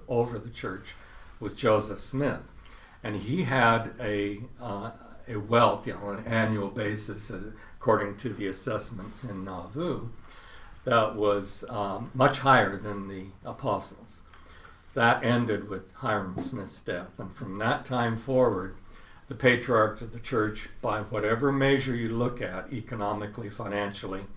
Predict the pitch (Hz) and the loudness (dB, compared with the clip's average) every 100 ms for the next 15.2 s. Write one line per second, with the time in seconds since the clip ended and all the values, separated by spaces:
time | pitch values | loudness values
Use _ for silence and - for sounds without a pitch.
0 | - - - - - - 113 113 113 107 | -10 -8 -8 -8 -8 -4 0 8 8 8
1 | 101 107 101 - 110 101 90 87 82 - | 4 0 -4 -4 0 2 2 -2 -12 -14
2 | - - 104 98 - 110 101 92 - - | -16 -10 -8 -8 -10 -10 -10 -12 -16 -20
3 | - - - 104 98 113 - - - - | -20 -20 -12 -10 -10 -12 -16 -20 -18 0
4 | 117 104 101 104 107 - 113 98 101 - | 2 4 2 0 -6 -6 -8 -8 -10 -6
5 | 131 - 104 92 - 117 95 - 98 87 | -6 0 2 2 -2 -10 -10 -10 -10 -10
6 | - - - - - 117 110 98 90 107 | -12 -16 -18 -20 -4 4 4 4 0 0
7 | 98 - 92 120 95 92 92 127 101 92 | 0 -2 -6 -8 -8 -8 -6 -6 -6 -6
8 | 90 - - - 131 85 - - - - | -12 -12 -12 -6 -4 -6 -10 -18 -20 -20
9 | - - - 139 139 156 180 - - - | -20 -12 2 6 8 8 6 2 -6 -10
10 | - - - - - 147 180 180 165 127 | -14 -14 -10 -8 6 10 10 8 6 4
11 | 127 - 156 - 104 95 95 98 98 104 | 4 2 -2 -2 -4 -2 0 0 -2 -4
12 | - 110 98 123 117 117 113 104 104 101 | -6 -8 -2 4 6 6 2 0 -4 -4
13 | - 131 113 107 104 - - - - - | -6 -2 2 2 -2 -8 -18 -20 -20 -20
14 | - 127 - 131 113 107 98 104 98 90 | -14 -10 6 8 8 4 -2 -4 -4 -6
15 | - | -8